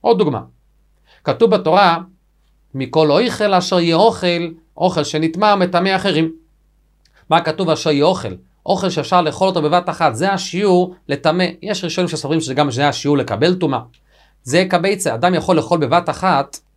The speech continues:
ביצה בלי, לא מחזיק אותו מכביצת תרנגולת. כביצו, מטעמי טומאה סריחלין, כביצו חוסר סומסום, אינו מטעמי טומאה סריחלין. עוד דוגמה,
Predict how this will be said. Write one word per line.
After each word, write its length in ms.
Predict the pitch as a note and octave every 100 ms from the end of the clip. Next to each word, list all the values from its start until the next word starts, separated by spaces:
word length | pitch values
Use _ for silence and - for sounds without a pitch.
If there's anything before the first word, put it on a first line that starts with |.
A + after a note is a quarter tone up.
| _
ביצה 260 | E3+ F#3+ D3+
בלי, 200 | D#3 F#3
לא 80 | F3
מחזיק 320 | E3+ E3 F#3
אותו 160 | E3+ G3+
מכביצת 480 | F3 D#3+ D#3+ F#3+
תרנגולת. 540 | F#3 E3+ C#3+ B2+ B2+ - _ _ -
כביצו, 720 | F#3+ D#3+ F3+ F#3 A3+ G3+ - _ _ F#3
מטעמי 440 | G3+ G#3+ A3+ A3
טומאה 220 | G3 E3
סריחלין, 440 | - C3+ A2+ G#2+ F#2
כביצו 440 | B2+ A#2+ F#3 F#3 F3
חוסר 420 | - F#3+ - F3
סומסום, 680 | - B3+ B3 - F#3 F3 F3 _ _ -
אינו 180 | B3+ F#3
מטעמי 340 | C3+ D#3+ E3+
טומאה 200 | F3 G3
סריחלין. 400 | G3 G#3 G3 E3+ D#3+
עוד 180 | G#3+ G3
דוגמה, 220 | D#3 A#2